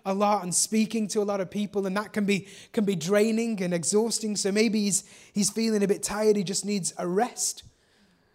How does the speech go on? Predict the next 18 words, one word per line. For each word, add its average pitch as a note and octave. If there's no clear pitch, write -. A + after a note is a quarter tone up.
Maybe A3+
he G#3+
just -
wants G#3
to A3
get G3
comfy. C4
It's D#3
kind G3+
of G3
like F3
sitting G#3
down G#3
in G3
a -
chair. A3+
He's F#3+
like, G3